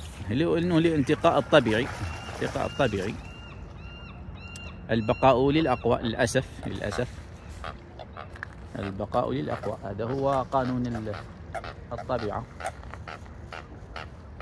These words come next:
ها انت دابا، ها، خرج ليك شي، شي، شويه المخ. ها انت،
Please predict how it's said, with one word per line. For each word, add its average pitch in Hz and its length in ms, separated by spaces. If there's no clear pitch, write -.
ها 139 100
انت 151 160
دابا، 139 380
ها، 143 720
خرج 151 260
ليك 180 180
شي، 151 280
شي، 151 200
شويه 147 280
المخ. 110 320
ها 143 380
انت، 127 180